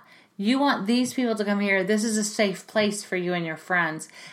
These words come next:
and we will welcome them with open arms, and we will be kind, and we will be excited that they are here.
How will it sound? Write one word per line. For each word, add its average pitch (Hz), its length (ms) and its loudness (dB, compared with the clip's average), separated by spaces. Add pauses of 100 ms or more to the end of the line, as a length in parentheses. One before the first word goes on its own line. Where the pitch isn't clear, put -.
and 196 220 0
we 208 120 4
will 196 200 2
welcome 190 420 2
them 170 140 -2
with 165 160 -4
open 165 200 -4
arms, 143 380 -4
and 160 100 -6
we 170 120 -2
will 170 120 -2
be 170 180 -2
kind, 170 540 -4
and 151 120 -6
we 165 120 -2
will 160 80 -4
be 165 120 -4
excited 175 500 -4
that 165 160 -6
they 170 160 0
are 151 120 0
here. 151 580 -4